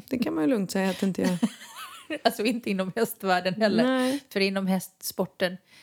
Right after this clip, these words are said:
Speaker 2: i Sverige så har det ju faktiskt gått bananas.
Speaker 1: Mm.
Speaker 2: Alltså,
Speaker 1: Fast det har det ju allting
Speaker 2: bananas.
Speaker 1: gjort. Jag menar,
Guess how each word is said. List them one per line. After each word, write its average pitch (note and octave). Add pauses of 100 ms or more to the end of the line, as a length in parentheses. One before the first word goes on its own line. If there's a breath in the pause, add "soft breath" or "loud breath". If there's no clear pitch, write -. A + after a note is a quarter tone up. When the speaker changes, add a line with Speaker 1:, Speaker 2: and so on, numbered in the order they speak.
(160 soft breath)
Speaker 2:
i G3
Sverige -
så D#3
har D3
det D3
ju D#3
faktiskt -
gått -
bananas. D3
Speaker 1:
Mm. G#3+ (220)
Speaker 2:
Alltså, E3
Speaker 1:
Fast D3
det G3+
har F#3+
det F#3
ju F3+
allting -
Speaker 2:
bananas. F3+
Speaker 1:
gjort. E3
Jag F3
menar, E3+